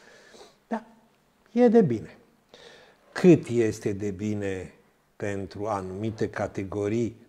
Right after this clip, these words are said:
cum se spunea în vechime, de oameni ai muncii, încercăm să discutăm astăzi, pornind de la un eveniment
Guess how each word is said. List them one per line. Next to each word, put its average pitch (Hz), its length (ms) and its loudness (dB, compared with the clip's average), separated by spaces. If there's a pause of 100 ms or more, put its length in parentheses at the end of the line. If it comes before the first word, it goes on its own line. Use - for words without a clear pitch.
cum 113 160 -10
se 107 160 -8
spunea 107 360 -10
în 107 140 -6
vechime, 101 460 -8
de 87 140 -10
oameni 98 420 -2
ai 90 160 -10
muncii, 92 600 -12 (1700)
încercăm 151 500 0
să 147 200 2
discutăm 120 640 -2
astăzi, 107 540 -4
pornind 139 480 2
de 135 80 2
la 131 140 4
un 135 220 2
eveniment 107 840 -4